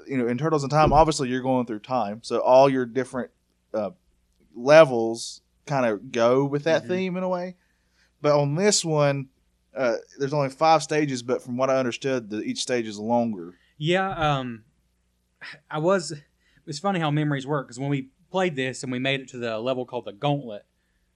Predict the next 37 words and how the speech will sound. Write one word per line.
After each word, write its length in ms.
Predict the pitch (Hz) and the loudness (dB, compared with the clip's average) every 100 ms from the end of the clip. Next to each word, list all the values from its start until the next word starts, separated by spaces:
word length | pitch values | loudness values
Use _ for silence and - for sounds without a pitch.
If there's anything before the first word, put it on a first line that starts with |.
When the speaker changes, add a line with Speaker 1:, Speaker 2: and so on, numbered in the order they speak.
| _ | _
Speaker 2:
which 140 | 147 | -4
we'll 120 | 175 180 | 2 4
go 100 | 151 | 2
over 180 | 131 | 0
the 60 | 123 | -2
levels 260 | 120 110 107 | -4 -4 -8
in 60 | 110 | -12
a 20 | |
minute, 260 | 110 107 107 | -12 -12 -16
but 120 | 107 _ _ _ _ - | -18 _ _ _ _ -12
I 60 | 160 | -4
thought, 220 | - 143 | -2 0
"Oh 140 | 160 160 | 2 4
yeah, 220 | 151 131 | 2 2
I 60 | |
remember." 600 | 151 139 123 117 120 117 _ _ _ | 0 0 -4 -6 -8 -8 _ _ _
They, 140 | 135 | -4
like, 180 | 135 131 | -2 -2
throw 140 | 151 143 | -2 -2
all 60 | |
these 160 | 127 117 | -2 -4
bosses 340 | 147 147 139 117 | -2 -2 -4 -10
at 140 | 110 | -10
you, 120 | 107 | -10
then, 160 | 110 139 | -8 -6
like, 200 | 131 - | -8 -10
the 60 | 113 | -8
whole 120 | 123 | -8
game 220 | 120 117 | -6 -10
resets 600 | 101 - - 131 101 - | -12 -12 -8 -8 -8 -14
and 80 | 120 | -14
you 60 | 117 | -8
get 100 | 123 | -8
all 120 | 113 | -8
these 140 | 107 | -10
new 100 | 113 | -12
levels. 480 | 110 120 101 95 - | -8 -8 -8 -14 -20